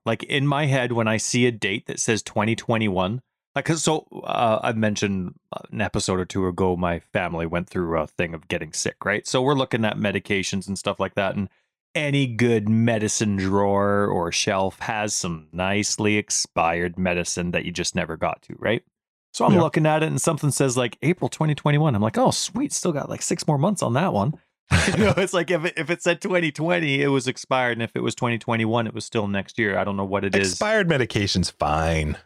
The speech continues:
Speaker 1: Like, in, in most of the jobs that I've held, I was always dealing with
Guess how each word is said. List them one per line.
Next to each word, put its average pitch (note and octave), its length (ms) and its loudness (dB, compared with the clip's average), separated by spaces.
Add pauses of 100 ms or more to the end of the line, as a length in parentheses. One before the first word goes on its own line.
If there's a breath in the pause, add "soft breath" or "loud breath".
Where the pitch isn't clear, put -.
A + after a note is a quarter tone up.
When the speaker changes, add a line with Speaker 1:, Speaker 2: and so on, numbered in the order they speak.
Speaker 1:
Like, C3+ 160 -2 (100)
in, E3 220 -2
in E3 140 2
most D3+ 440 0
of D#3 100 0
the D3 100 0
jobs A#2 440 0
that G#2+ 120 0
I've F#2+ 200 0
held, F#2+ 520 0 (400)
I B2 120 2
was A#2+ 220 2
always A#2+ 340 2
dealing A2 460 2
with G2 220 0